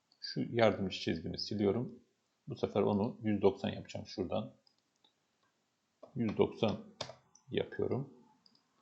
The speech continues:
Ve ne yapıyoruz arkadaşlar? Şurayı birleştiriyorum. Ve trimimi seçtim. Şurayı trimleyeceğim.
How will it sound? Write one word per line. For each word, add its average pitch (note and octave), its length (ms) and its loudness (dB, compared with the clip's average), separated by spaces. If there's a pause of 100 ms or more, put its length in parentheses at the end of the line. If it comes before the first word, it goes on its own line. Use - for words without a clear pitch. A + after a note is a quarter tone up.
(880)
Ve F#2 80 -4
ne G#2 40 0
yapıyoruz A2 420 0
arkadaşlar? F#2+ 500 -4
Şurayı G2 520 2 (640)
birleştiriyorum. B2 800 0 (1900)
Ve G#2 260 -2 (1700)
trimimi G2 420 2
seçtim. - 600 -2 (160)
Şurayı - 420 -4
trimleyeceğim. D3 640 -6